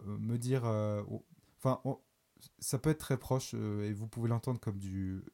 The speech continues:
comme de l'aide. Mais moi, voilà, le mot partage me parle beaucoup et j'ai, j'ai envie de, j'ai envie de continuer à partager et c'est pour ça que j'ai envie de m'améliorer et puis, euh, de, de continuer. Je pense que, franchement, ce serait beau que ce soit un projet qui continue, euh,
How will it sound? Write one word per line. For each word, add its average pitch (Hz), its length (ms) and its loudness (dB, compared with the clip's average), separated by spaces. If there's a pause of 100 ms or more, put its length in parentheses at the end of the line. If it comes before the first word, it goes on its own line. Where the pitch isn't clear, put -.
(100)
comme 107 260 2
de 104 100 2
l'aide. 127 320 2 (560)
Mais 123 200 8
moi, 135 300 8
voilà, 113 240 6
le 113 100 2
mot 151 160 6
partage 120 460 2
me 107 140 4
parle 104 260 2
beaucoup 101 480 -4
et 110 100 0
j'ai, 98 500 -2
j'ai 101 200 -6
envie 113 240 2
de, 104 580 0
j'ai 110 140 0
envie 113 180 0
de 117 100 0
continuer 127 460 2
à 117 60 4
partager 110 520 0
et 127 40 2
c'est 110 140 -2
pour - 160 -10
ça 123 160 0
que 120 280 2 (460)
j'ai 117 180 2
envie 110 220 4
de 101 160 0
m'améliorer 107 800 2
et 104 120 0
puis, 101 360 -4
euh, 92 320 -2 (100)
de, 90 400 -6 (240)
de 107 80 -2
continuer. 143 480 2
Je - 80 -2
pense - 180 -8
que, 101 260 -4
franchement, 135 360 0
ce - 140 -2
serait - 180 -2
beau 110 140 2
que - 80 -6
ce - 100 -10
soit - 160 -4
un 98 60 0
projet 98 320 -4
qui - 160 -14
continue, 104 480 -2
euh, 95 140 -2